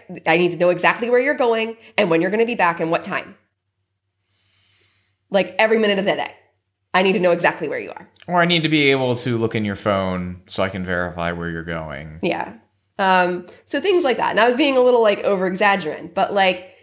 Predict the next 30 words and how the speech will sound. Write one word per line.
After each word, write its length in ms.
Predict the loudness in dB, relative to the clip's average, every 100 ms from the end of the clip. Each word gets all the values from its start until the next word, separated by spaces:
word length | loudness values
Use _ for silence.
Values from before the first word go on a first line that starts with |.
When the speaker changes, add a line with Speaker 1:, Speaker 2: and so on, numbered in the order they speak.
| _
Speaker 1:
you 220 | -6 -4
start 420 | -4 0 0 0 -4
trying 500 | -4 0 0 0 -4
to 800 | -10 -6 -4 -2 -2 -4 -8 -18 _ _ _ _ 0
overcompensate 1160 | 2 2 0 -2 -4 -2 -2 -4 -6 -4 -4 -4
with 220 | -8 -8
things, 640 | -10 -10 -14 -18 -20 -20 _ _ _ _ _ _ _ -4
right? 280 | 0 0
Speaker 2:
Mm-hmm. 80 | 0
Speaker 1:
Like, 420 | -2 -2 -8 -10 0
I'm 220 | 2 2
trying 380 | 0 -2 0 0
to 260 | -4 -8 -6
find 600 | -2 0 0 -2 -4 -10 _ _ _ _ _ _ _
trust 460 | -4 0 0 -2
in 140 | -4 -2
you. 240 | -2 -4
So 160 | -4 0
what 120 | 2
I'm 200 | 2 2
doing 340 | 0 2 2
is 140 | 2 2
I'm 220 | 0 0
being 260 | -2 -2 0
really 200 | 0 0
unreasonable 800 | -2 0 0 0 -2 -2 -2
with 160 | -2 -4
not 280 | -6 -6 -8
trusting 560 | -8 -8 -8 -10 -10
you. 240 | -12 -14